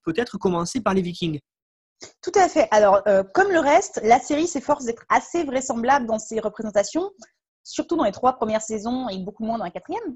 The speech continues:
Speaker 2: Alors, les Vikings, ce terme, et ça c'est assez bien, le terme est assez peu employé. On le voit, euh, dans l'épisode un de la saison un, pour familiariser les spectateurs sans doute, tout le monde parle plutôt des Danois. Et ça correspond aux mentalités médiévales,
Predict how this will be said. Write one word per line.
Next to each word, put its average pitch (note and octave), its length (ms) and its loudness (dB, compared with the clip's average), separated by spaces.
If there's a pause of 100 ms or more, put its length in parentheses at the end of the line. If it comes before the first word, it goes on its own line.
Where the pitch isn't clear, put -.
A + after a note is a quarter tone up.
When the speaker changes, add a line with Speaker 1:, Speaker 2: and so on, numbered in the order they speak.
(460)
Speaker 2:
Alors, F3+ 200 0
les F4+ 160 2
Vikings, F4+ 380 -4
ce B3+ 180 -10
terme, D4+ 380 -4
et - 40 -12
ça D4 120 -8
c'est B3+ 100 -8
assez A3+ 180 -6
bien, C4+ 240 -4
le A#3+ 80 -6
terme D4 220 -2
est - 140 -8
assez F4 300 0
peu F#4 160 -6
employé. B3+ 640 -6
On G#3+ 80 -4
le G#3 60 -4
voit, C4 420 0
euh, F#3+ 440 0
dans G3 200 2
l'épisode C#4 420 0
un C#4+ 120 2
de C#4 60 0
la A3 80 0
saison G#3+ 380 -6
un, F4+ 180 0
pour - 140 -14
familiariser A#3 540 0
les B3 100 -2
spectateurs A3+ 500 0
sans B3+ 160 -4
doute, E4 240 -4 (540)
tout D#4 140 2
le E4 40 4
monde A4 180 0
parle B3+ 200 4
plutôt C4 340 -2
des C4+ 180 0
Danois. A#3+ 520 2 (500)
Et G#3 60 -6
ça A#3 120 -2
correspond C#4+ 360 -2
aux G4 80 2
mentalités C4 440 0
médiévales, A3 440 2